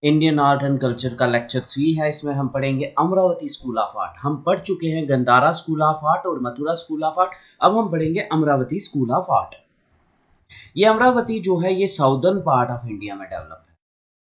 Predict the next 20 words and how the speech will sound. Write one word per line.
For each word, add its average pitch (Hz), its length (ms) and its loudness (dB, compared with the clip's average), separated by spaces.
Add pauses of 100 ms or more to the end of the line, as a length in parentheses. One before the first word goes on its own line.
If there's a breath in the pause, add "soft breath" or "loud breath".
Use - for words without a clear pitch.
(160)
First 165 280 0
point 135 260 0
आ 120 100 2
जाता 113 300 -4
है। 135 360 -4
और 165 140 2
ये 175 180 2
भी 240 100 -4
indigenous 165 920 0
है। - 220 -18 (420)
गंधार 160 400 4
School 196 280 0
of 185 220 2
Art 175 200 2
कहाँ 175 280 -4
का 170 160 -4
था? 214 320 -6 (2000)
गंधार 123 360 4
School 156 360 0
of 151 80 -4